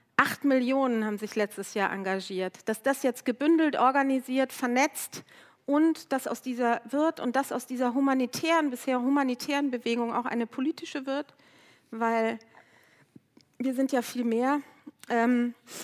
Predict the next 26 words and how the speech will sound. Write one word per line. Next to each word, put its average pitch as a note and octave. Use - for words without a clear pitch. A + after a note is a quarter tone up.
und A3+
wir B3
sind C4
aber B3+
dauernd C4
am B3
Arbeiten B3
und A3
sind C4
nicht B3+
an A#3
der, A#3
auf A#3+
der B3
Straße A#3+
und, A3+
ähm, A3+
protestieren C4
nicht G#3+
so G#3+
lautstark. G3+
Aber -
ich -
glaube, G#3+
das A3
muss G#3+